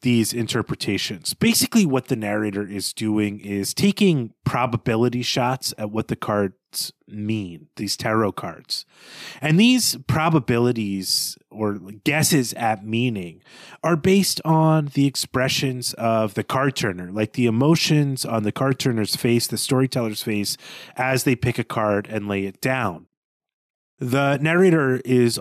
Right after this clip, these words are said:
also looking at how the general audience is responding. Uh, so if there's a moment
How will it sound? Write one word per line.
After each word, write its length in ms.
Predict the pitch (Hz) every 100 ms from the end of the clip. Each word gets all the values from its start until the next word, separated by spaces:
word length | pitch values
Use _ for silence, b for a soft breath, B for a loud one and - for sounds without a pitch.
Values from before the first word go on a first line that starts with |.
| -
also 720 | 135 151 - 170 156 156 139 - _ _ _
looking 680 | 131 117 127 165 - 170 147
at 220 | 127 127
how 420 | 104 123 143 160
the 340 | 147 139 127 113
general 440 | - 151 180 170 139
audience 640 | 127 135 170 185 185 - -
is 240 | 170 170
responding. 720 | 175 - 185 185 185 196 196 - B B B B B -
Uh, 240 | 135 127
so 280 | 117 151 143
if 220 | 151 156 -
there's 240 | 151 143
a 60 | 135
moment 540 | 131 143 143 139 131